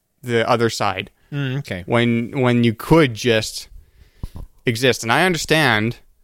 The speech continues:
Speaker 1: like, exist together. And I understand things where you get into situations where it's, like, anti-vaxxers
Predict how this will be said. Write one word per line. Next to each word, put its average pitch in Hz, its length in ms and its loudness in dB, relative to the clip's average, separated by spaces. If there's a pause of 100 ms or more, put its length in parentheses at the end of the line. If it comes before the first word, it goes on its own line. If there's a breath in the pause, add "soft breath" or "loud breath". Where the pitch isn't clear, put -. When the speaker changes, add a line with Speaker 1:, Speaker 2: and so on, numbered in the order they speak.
(120)
Speaker 1:
like, 117 140 -2
exist 117 380 -2 (280)
together. 107 500 2 (160)
And 131 140 2
I 156 80 2
understand 135 520 2
things 123 440 0 (380)
where 113 120 0
you 113 140 2
get 127 180 2
into 123 240 -2
situations 110 760 -2
where 104 220 2
it's, 98 200 -6
like, 98 320 -2 (640 soft breath)
anti-vaxxers 110 1120 0